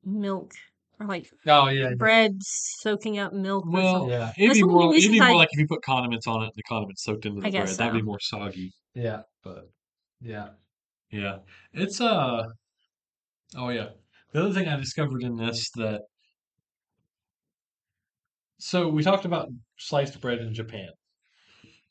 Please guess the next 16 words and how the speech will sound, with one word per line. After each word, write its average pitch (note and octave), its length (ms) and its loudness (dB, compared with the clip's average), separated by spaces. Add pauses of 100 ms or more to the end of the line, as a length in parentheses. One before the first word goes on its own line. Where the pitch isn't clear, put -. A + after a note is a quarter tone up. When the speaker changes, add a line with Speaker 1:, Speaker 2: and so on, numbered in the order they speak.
(680)
Speaker 3:
If D#3+ 60 -8
you F#3+ 80 0
think C4 180 -2
about G3+ 220 0
sliced E3 340 0
bread C#3+ 200 2
in C3 60 -4
Japan, A#2+ 360 -6
what A#2+ 140 -4
do C3 60 -2
you G#2+ 320 -4
imagine F#2+ 400 -10
it F#2+ 80 -16 (100)
looking G2+ 300 -14
like? - 180 -20 (600)
Speaker 1:
Sliced - 600 -12